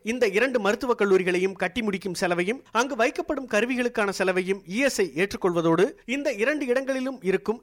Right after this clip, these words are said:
மருத்துவமனைகளை நடத்துவதற்கான செலவில் எண்பத்தி ஏழு புள்ளி ஐந்து சதவீதத்தை தருவதற்கு மத்திய அரசு ஒப்புக்கொண்டால், இந்த இரண்டு மருத்துவக் கல்லூரிகளையும்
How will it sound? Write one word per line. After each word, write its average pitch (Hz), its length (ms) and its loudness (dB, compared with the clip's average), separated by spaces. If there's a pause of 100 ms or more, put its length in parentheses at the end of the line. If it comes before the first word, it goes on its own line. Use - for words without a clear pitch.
மருத்துவமனைகளை 262 800 0
நடத்துவதற்கான 202 680 -2
செலவில் 180 380 -4 (140)
எண்பத்தி 294 520 -2
ஏழு 285 260 4
புள்ளி 214 260 -4 (160)
ஐந்து 240 180 -6
சதவீதத்தை 180 600 -4
தருவதற்கு 170 540 -4 (360)
மத்திய 233 380 2
அரசு 208 240 -2
ஒப்புக்கொண்டால், 196 640 2 (280)
இந்த 220 220 -2 (140)
இரண்டு 247 340 0
மருத்துவக் 196 400 -2
கல்லூரிகளையும் 175 560 0